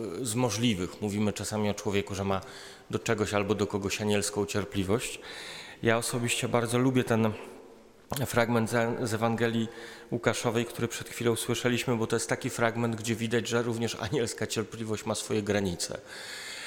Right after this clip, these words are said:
E, a, ym, a Gabriel rzeczywiście, no, jakby to powiedzieć, stracił cierpliwość do niewiary Zachariasza.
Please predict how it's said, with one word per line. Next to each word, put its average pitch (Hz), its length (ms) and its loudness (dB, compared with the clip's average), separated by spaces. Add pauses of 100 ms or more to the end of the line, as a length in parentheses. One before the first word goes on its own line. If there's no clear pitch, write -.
(220)
E, 110 280 4
a, 110 520 0 (100)
ym, 107 680 -2
a 120 120 4
Gabriel 123 600 4 (100)
rzeczywiście, 131 880 2 (1200)
no, 139 360 0 (560)
jakby 110 240 -6
to 110 100 -4
powiedzieć, 95 340 -2
stracił 151 440 0
cierpliwość 95 560 0
do 95 100 2
niewiary 90 380 2
Zachariasza. 87 720 -2